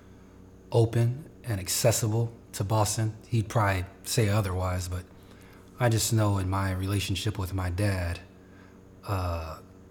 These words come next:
he was a, he was a great dad, but he had a certain method of how to raise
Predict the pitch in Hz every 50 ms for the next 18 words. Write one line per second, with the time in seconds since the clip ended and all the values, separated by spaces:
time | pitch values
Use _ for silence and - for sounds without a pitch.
0 | - - - - - - - 143 139 120 107 110 107 101 135 139 123 120 104 104
1 | 113 117 110 104 101 104 101 98 92 92 90 90 92 92 - - 127 127 117 110
2 | 101 98 92 90 90 90 - - - - - 139 107 98 95 98 107 104 - -
3 | 90 82 - - - - - - - - - - - - - 101 90 95 101 95
4 | 95 92 92 95 98 98 95 95 92 90 87 - - - -